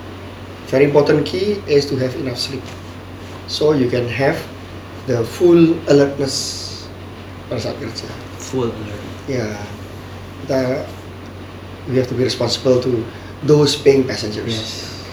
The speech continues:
Speaker 2: Yes.
Speaker 1: Nah, kebetulan ya background saya,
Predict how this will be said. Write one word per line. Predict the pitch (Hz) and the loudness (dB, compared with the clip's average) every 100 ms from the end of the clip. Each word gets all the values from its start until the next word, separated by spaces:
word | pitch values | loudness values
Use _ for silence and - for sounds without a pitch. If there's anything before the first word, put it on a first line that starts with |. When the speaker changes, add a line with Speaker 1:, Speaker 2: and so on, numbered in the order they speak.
| - - - 117 | -8 -8 -8 -8
Speaker 2:
Yes. | 104 - - - - - - - - | -8 -8 -12 -12 -14 -14 -12 -12 -8
Speaker 1:
Nah, | 147 120 110 113 - - - - - - - - - - - - - - - - - - - - - - | -6 -4 -6 -8 -12 -14 -12 -14 -14 -14 -14 -12 -12 -14 -14 -14 -14 -14 -14 -14 -14 -14 -14 -14 -14 -12
kebetulan | 123 127 131 143 165 170 175 170 | -4 2 6 8 10 10 6 0
ya | 123 | -2
background | 113 110 120 110 | -2 0 0 0
saya, | 117 117 147 190 | 0 4 4 4